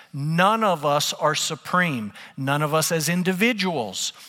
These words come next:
are supreme with our own preferences and our own likes and our own dislikes. Jesus Christ is supreme. If Colossians reminds us of anything,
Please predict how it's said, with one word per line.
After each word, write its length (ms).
are 120
supreme 600
with 160
our 160
own 180
preferences 720
and 140
our 160
own 160
likes 480
and 100
our 160
own 220
dislikes. 760
Jesus 640
Christ 800
is 160
supreme. 560
If 200
Colossians 640
reminds 460
us 160
of 180
anything, 800